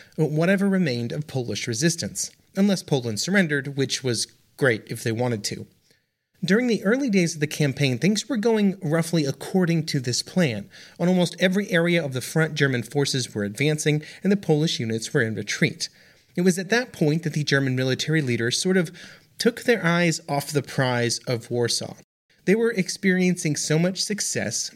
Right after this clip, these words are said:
and so instead of sticking with the general plan of focusing on the capital, they decided to expand the scope of their attacks. We talked about one of these expansions back in episode one twenty-two,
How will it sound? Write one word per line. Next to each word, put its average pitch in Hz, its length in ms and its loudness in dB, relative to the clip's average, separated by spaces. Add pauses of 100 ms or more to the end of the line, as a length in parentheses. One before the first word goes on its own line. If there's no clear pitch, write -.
(140)
and 156 340 2
so 180 180 0
instead 202 500 0
of 160 260 0
sticking 170 460 0
with 147 140 0
the 135 100 0
general 143 320 2
plan 131 320 0
of 110 100 -2
focusing 123 420 -2
on 98 100 -2
the 104 60 -6
capital, 165 460 2 (280)
they 175 100 4
decided 196 480 2
to 185 100 -2
expand 165 560 0
the 175 80 0
scope 113 400 -2
of 131 100 -6
their 110 140 0
attacks. 107 600 -2 (380)
We 202 100 4
talked 208 200 -2
about 208 200 2
one 175 180 2
of 226 100 2
these 156 200 -2
expansions 135 640 -2
back 131 200 0
in - 80 2
episode 143 400 0
one 131 200 0
twenty-two, 113 720 -2